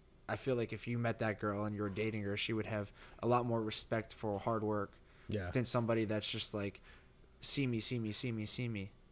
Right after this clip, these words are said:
Speaker 1: You know,
Speaker 2: Yeah.
Speaker 1: you
Speaker 2: And
Speaker 1: can't
Speaker 2: I
Speaker 1: have
Speaker 2: think,
Speaker 1: time
Speaker 2: well,
Speaker 1: for
Speaker 2: I think
Speaker 1: anything
Speaker 2: what you're
Speaker 1: else.
Speaker 2: saying is it's very popular in a, uh,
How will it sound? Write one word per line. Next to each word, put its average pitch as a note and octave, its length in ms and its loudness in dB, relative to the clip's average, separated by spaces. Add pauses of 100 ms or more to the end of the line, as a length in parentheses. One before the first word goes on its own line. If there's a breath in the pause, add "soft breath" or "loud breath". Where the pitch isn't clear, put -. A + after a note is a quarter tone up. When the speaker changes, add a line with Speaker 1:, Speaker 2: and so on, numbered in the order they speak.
(220)
Speaker 1:
You G#2+ 100 -2
know, G2+ 60 0
Speaker 2:
Yeah. A2 120 6
Speaker 1:
you G#2 40 2
Speaker 2:
And G#2 80 -2
Speaker 1:
can't C3+ 120 4
Speaker 2:
I - 20 12
Speaker 1:
have D3+ 100 12
Speaker 2:
think, D#3+ 100 6
Speaker 1:
time D3+ 120 8
Speaker 2:
well, C#3 100 12
Speaker 1:
for A#2 60 10
Speaker 2:
I A2+ 60 0
think - 20 4
Speaker 1:
anything D3+ 200 6
Speaker 2:
what D#3 60 10
you're C#3 80 10
Speaker 1:
else. G#2 80 4
Speaker 2:
saying D3 140 6
is A2 120 4
it's G#2+ 120 0
very A#2+ 240 10
popular A#2 360 6
in G#2 100 2
a, F#2 280 -2 (560 soft breath)
uh, G2 220 -2